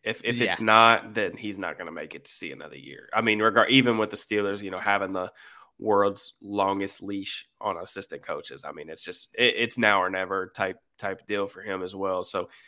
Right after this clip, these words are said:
Speaker 1: um,
Speaker 2: Do you expect
Speaker 1: you know,
Speaker 2: that? Do you think that's even a, a, a slight possibility that they
Speaker 1: only
Speaker 2: finish in the
Speaker 1: because,
Speaker 2: top
Speaker 1: only
Speaker 2: fifteen?
Speaker 1: because I, I see the talent that this offense has. Like, I've talked
Speaker 2: Okay.
Speaker 1: a lot about the, the weaponry. I think the weaponry
Speaker 2: Yeah.
Speaker 1: solid.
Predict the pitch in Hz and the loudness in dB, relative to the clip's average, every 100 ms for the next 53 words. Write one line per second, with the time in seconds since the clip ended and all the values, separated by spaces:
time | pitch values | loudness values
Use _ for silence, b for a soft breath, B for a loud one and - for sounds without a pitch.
0 | b b b 95 95 90 98 _ _ _ | b b b 2 2 0 -6 _ _ _
1 | - 190 185 - 131 143 - 127 120 - | -2 4 4 4 6 6 6 2 -2 -8
2 | 123 143 131 110 107 110 98 95 - - | -6 -2 -2 -2 -2 -2 -6 -6 -8 -8
3 | 92 92 - 87 - - 92 95 90 - | -8 -10 -10 -10 -10 -10 -8 -8 -8 -6
4 | 92 - - 95 92 92 90 143 202 190 | -8 -6 -10 -8 -6 -6 0 2 2 0
5 | 151 151 135 98 104 151 151 131 92 110 | 0 2 2 2 0 2 2 2 2 4
6 | 107 - 104 - 110 98 - 95 80 65 | 4 2 -2 -2 -4 -4 -8 -8 -6 -8
7 | - _ _ 113 104 95 - 87 82 - | -12 _ _ -6 -6 -6 -6 -6 -10 -10
8 | - 67 90 87 92 98 101 95 92 98 | -10 -10 -10 -6 -6 0 2 2 2 2
9 | 98 95 82 90 82 - 87 98 110 110 | 2 0 -2 -6 -12 -10 -4 0 2 0
10 | 104 104 104 - - 104 98 - 104 101 | 0 -2 -4 -8 -8 -8 -8 -6 -6 -4
11 | 101 98 92 110 95 92 98 | -4 0 6 6 6 2 -2